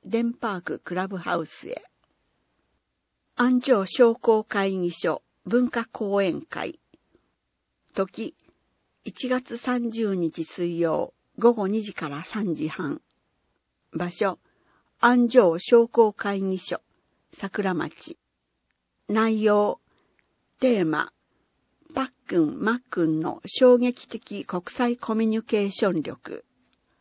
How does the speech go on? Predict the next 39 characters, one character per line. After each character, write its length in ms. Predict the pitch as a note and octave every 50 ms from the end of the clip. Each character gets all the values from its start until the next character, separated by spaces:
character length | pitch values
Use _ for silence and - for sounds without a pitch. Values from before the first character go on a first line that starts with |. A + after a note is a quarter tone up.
| _ _ _ _ _ _ _ _ _ -
講 240 | - B3 A3 G3+
師、 280 | G3 - - - - - _ _ _ _ _ _ _ _ _ _ _
パ 100 | B3+ B3+
ッ 60 | B3+ _ _
ク 140 | - - G3
ン、 160 | E3+ F3 E3+
マ 80 | F3+ F#3+
ッ 60 | G3+ - _ _
ク 140 | - -
ン、 120 | G#2 - - _ _ _ _ _ _
コ 140 | - - G3+
メ 140 | G#3 G#3 G3
デ 100 | F#3 G3
ィ 100 | E3+ -
ア 40 | -
ン。 160 | - - - _ _ _ _ _ _ _ _ _ _ _ _ _ _ _ _ _ _ _ _ _
定 280 | - A#3+ A#3 A3+ A3+ A3+
員、 380 | A3 A3 G#3 G3+ F#3+ - - - _ _ _ _
百 320 | - - G#3 - - B3+
二 160 | A#3+ A#3 A3+ G#3+
十 280 | A3 A#3+ A3+ F#3+ F3
人、 380 | D#3 C#3+ C#3 A#2+ - - - - _ _ -
先 320 | - - - F#3+ F#3+ F3+
着 320 | - - E3+ - - E3+ D3+
順。 340 | B2 D#3 D3+ C#3 - - - _ _ _ _ _ _ _ _ _ _ _ _ _ _ _ _ _ _
申 220 | G#3+ A3+ A#3 A#3+
し 120 | A#3+ - -
込 160 | - G#3+ G#3
み、 240 | G3 G3 F#3+ - - _ _ _ _ _ _ _ _ _ _ _ _ _ -
十 300 | G3 F#3 A#3+ C4 B3+ B3+
二 140 | A#3+ A#3 A#3+
月 300 | - A#3 A3 - A3+ G#3+
十 260 | F3+ G#3+ G#3+ A3 A3+ A3
八 340 | - G3 F#3 - - G#3
日 380 | F#3+ F#3+ F#3+ F3 - - E3+ - -
火 180 | - F#3 F#3+
曜 220 | A3+ A#3 A3 G3 F3
か 180 | - - C3+
ら 200 | C3+ C3+ C#3 -